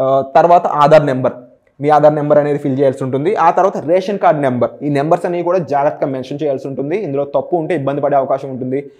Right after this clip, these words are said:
ఫామ్ ఫిల్లింగ్‌లో ఎక్కడైనా wrong ఉన్నా కూడా ఈ పథకాలు మీకు అమలు కాకపోవడానికి ఎక్కువ కారణాలు అనేవి, ఆ, వస్తుంటాయి అన్నమాట. So at the same time ఆధార్ నెంబర్ తర్వాత రేషన్ కార్డు నెంబర్ తర్వాత మీ మొబైల్ నెంబర్,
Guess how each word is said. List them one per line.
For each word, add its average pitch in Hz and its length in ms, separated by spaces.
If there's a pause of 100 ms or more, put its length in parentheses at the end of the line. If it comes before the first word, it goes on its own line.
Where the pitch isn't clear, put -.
(220)
ఫామ్ 175 240
ఫిల్లింగ్‌లో 180 340
ఎక్కడైనా 165 340
wrong 156 300
ఉన్నా 170 160
కూడా 165 360 (260)
ఈ 226 140
పథకాలు 196 440
మీకు 202 340
అమలు 175 260
కాకపోవడానికి 185 1000
ఎక్కువ 160 260
కారణాలు 143 480
అనేవి, 147 440 (260)
ఆ, 131 180
వస్తుంటాయి 127 460
అన్నమాట. 120 300 (680)
So 147 180
at 139 140
the 151 40 (100)
same 190 180
time 208 200
ఆధార్ 170 300
నెంబర్ 165 260
తర్వాత 165 280
రేషన్ 156 300
కార్డు 151 180
నెంబర్ 147 200
తర్వాత 151 280
మీ 175 240
మొబైల్ 160 420
నెంబర్, 123 260